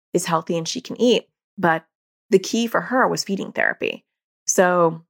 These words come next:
arfid is just a throw-all category that I, you know, that's why I have a problem with that, because the therapies are gonna look different depending on what the issue is.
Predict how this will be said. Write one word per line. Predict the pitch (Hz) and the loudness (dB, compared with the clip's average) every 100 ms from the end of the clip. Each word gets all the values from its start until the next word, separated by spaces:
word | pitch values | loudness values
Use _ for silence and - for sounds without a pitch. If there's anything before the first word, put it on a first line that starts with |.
| _ _ - | _ _ -6
arfid | 170 208 254 285 | -4 -2 2 4
is | 208 170 | 2 0
just | 170 - | -6 -10
a | 151 _ _ _ _ - | -14 _ _ _ _ -14
throw-all | - 170 196 170 156 | -6 -2 0 0 -2
category | - 160 156 - 117 110 | -2 -6 -6 -4 0 0
that | 165 160 | 0 0
I, | 156 | -2
you | - | -6
know, | 180 175 | -6 -6
that's | 175 - | -8 -8
why | 165 | -6
I | |
have | 165 | -6
a | - | -10
problem | - 233 180 | -4 -4 -2
with | 165 | 0
that, | 143 139 _ _ _ | 0 0 _ _ _
because | - 180 175 | -6 -2 0
the | 175 | 2
therapies | - 233 262 165 165 - - | 4 4 4 2 -2 -4 -4
are | |
gonna | 170 170 | -4 -4
look | 160 - | -6 -10
different | 151 151 | -12 -12
depending | 160 - 165 151 | -10 -8 -8 -6
on | |
what | 151 | -6
the | - - | -6 -6
issue | 147 - - | -6 -4 -4
is. | - - | -4 -8